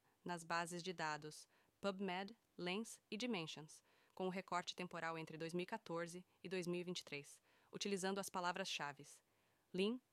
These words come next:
or Lean Thinking, and Health cinco ponto zero,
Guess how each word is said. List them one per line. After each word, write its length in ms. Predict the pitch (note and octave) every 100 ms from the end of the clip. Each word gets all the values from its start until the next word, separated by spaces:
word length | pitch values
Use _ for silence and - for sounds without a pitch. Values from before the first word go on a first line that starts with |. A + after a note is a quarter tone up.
| _
or 300 | - D#3+ E3 - -
Lean 220 | E3+ F#3
Thinking, 480 | - E3 E3 F#3 F#3+ _ _ _ -
and 220 | F3+ F3+ F3+ _ _ -
Health 220 | F3 F#3+ - _ -
cinco 320 | - F3+ -
ponto 180 | F3 E3
zero, 280 | D3 D3+